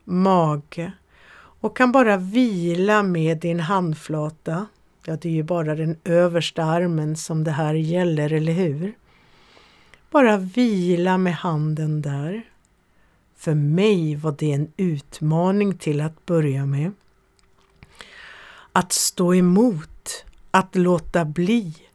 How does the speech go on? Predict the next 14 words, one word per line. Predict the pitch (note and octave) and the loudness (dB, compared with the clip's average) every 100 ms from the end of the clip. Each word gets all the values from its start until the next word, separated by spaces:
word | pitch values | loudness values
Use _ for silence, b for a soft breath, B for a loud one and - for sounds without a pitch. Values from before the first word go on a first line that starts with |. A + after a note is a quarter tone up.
| b b b b | b b b b
att | G3+ F#3 - | 2 2 -4
släppa, | - - F#3 F#3 G#3 - _ _ _ _ - B3 D3+ _ _ B B B B B B B B _ _ | -4 -2 0 2 0 -4 _ _ _ _ 2 2 2 _ _ B B B B B B B B _ _
att | F3+ E3 E3 | -4 -2 -2
värdera, | F3+ E3+ D#3 F#3+ A#3 G#3 D#3+ D3+ F#3 F#3+ b b b - | 0 0 0 2 2 2 0 -4 -8 -12 b b b -2
eller | F3 F3 | 2 2
rättare | G3 F#3 - E3 E3+ | 2 -2 -2 -2 -2
sagt | - D#3 D#3 - - | -2 -4 -8 -12 -4
att | E3 D#3+ - - b b | -4 -4 -20 -20 b b
släppa, | - - - G3+ F#3+ G#3 - _ _ _ _ - A#3+ E3 _ _ _ _ _ _ _ _ | -8 -4 0 2 2 2 -2 _ _ _ _ -2 -2 -2 _ _ _ _ _ _ _ _
att | F#3+ F3+ - | -4 -4 -2
låta | F3 F3 D#3+ - F3 E3 | 0 2 0 -2 -2 -2
bli | D#3 F3+ G3 F#3+ G#3 - | -2 -2 -2 -2 -4 -4
att | - D#3+ - - | -6 -6 -6 -2
nedvärdera. | E3+ F3 F#3 A3 A#3+ F#3 D#3+ C#3+ - - - D#3 D#3 E3 D#3 - G#3 C4+ C#4 E3 C2 A1+ | 0 2 4 4 2 2 0 -2 -8 -12 -8 -4 0 0 -2 0 2 4 2 0 -2 -8